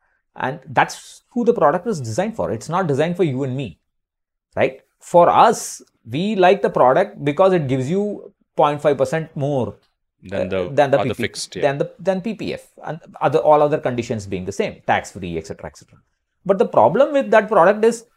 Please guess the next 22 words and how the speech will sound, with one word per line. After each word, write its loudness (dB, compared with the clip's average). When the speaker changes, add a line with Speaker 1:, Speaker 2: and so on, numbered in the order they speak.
Speaker 1:
you -2
will -2
get 4
only 0
fifty -2
percent 0
of -2
the -2
corpus 2
at -2
the -16
time -2
of, -6
uh, -4
at 0
the -4
time 2
the 4
girl 6
child 4
turns 2
eighteen. 0